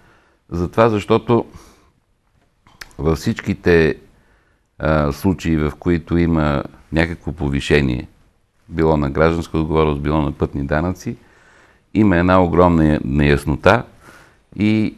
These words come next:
а, сбъркана формула. А,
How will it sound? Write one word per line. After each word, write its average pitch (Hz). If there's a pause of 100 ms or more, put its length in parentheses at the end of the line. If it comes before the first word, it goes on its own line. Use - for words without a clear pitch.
(120)
а, 78 (1080)
сбъркана 95
формула. 65 (1120)
А, 80